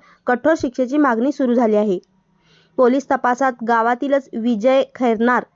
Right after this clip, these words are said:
या संशयिताला काही तासात अटक करण्यात आली असून, त्याची चौकशी जलद गतीने सुरू आहे.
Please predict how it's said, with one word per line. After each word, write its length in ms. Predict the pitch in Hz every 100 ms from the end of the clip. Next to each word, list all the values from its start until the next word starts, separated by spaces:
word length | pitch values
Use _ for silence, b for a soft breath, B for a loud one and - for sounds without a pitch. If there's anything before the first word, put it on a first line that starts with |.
| _
या 120 | 254
संशयिताला 640 | 269 269 226 247 240 240 254
काही 260 | 262 233 254
तासात 300 | 240 240 247
अटक 220 | 226 233 240
करण्यात 300 | 247 247 240
आली 180 | 240
असून, 320 | 247 262 247 233
त्याची 540 | - _ - 262 311
चौकशी 500 | 294 247 220 233 277
जलद 300 | 247 226 226
गतीने 340 | 240 233 262
सुरू 200 | 302 294
आहे. 240 | 240 202